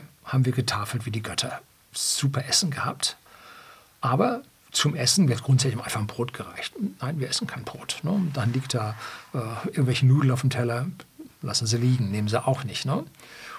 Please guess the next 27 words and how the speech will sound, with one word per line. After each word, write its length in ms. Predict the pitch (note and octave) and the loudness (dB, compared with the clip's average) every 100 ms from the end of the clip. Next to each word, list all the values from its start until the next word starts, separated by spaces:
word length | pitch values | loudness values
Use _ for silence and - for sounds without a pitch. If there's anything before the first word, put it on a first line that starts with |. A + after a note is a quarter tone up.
| - | -4
Und 80 | B2+ | -2
es 100 | G#2+ | 2
gibt 200 | C3 G#2+ | 2 4
so 220 | B2+ C3 | 4 2
tollen 340 | C3 B2 A#2+ | 0 0 0
Fisch, 380 | A2+ - A#2+ - | -2 -2 0 0
so 180 | - B2 | 0 -2
tollen 360 | A2 A#2+ A#2 A2 | -2 -4 -4 -4
Fleisch, 640 | - G#2 G#2 G#2 - - - - - | -6 -4 -4 0 2 0 -4 -12 -2
super 400 | - D#3+ D#3 A#2 | 0 0 2 2
Speisen, 560 | - G#2 A2+ A2 - - - _ _ _ _ _ - - - - - - - | 2 0 2 2 0 -6 -20 _ _ _ _ _ -20 -20 -18 -18 -18 -20 -8
äh, 140 | A#2+ G2+ | -4 0
super 380 | - - C#3+ | 2 2 2
Gemüse. 720 | A#2+ B2 A#2+ B2+ B2 A#2+ G#2+ F#2+ - _ _ - - _ _ _ _ _ _ - - - - - - | 4 6 8 6 6 4 0 -4 -12 _ _ -20 -20 _ _ _ _ _ _ -16 -16 -16 -20 -20 -10
Da 80 | - | -6
brauchen 260 | B2 A#2+ C#3 | -2 2 4
sie 100 | B2 | 4
das 160 | G#2 | 0
andere 300 | - B2 B2 | -2 0 4
nicht, 460 | B2+ D3+ - - - | 4 4 2 0 -2
ne? 100 | F#2+ | -2
Und 240 | D#3 A#2+ | 2 6
nur 140 | C3+ C3+ | 8 6
weil 120 | A2 | 2
man 140 | G#2+ | 0
das 180 | G2+ - | 2 2
so, 220 | - - | 2 -4